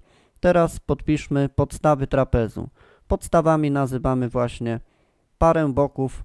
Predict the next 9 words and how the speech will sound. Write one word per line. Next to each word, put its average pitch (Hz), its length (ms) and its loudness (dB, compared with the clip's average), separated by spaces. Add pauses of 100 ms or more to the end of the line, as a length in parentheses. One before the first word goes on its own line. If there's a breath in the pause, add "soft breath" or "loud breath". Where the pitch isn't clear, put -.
(140)
równoległych 135 800 0
tego 120 380 -2 (180)
czworokąta. 113 800 -4 (500 soft breath)
Następnie 160 760 0 (320 soft breath)
na 151 120 4
rysunku 143 560 0
umieszczam 131 720 -2
dwa 143 180 0
punkty, 151 600 -2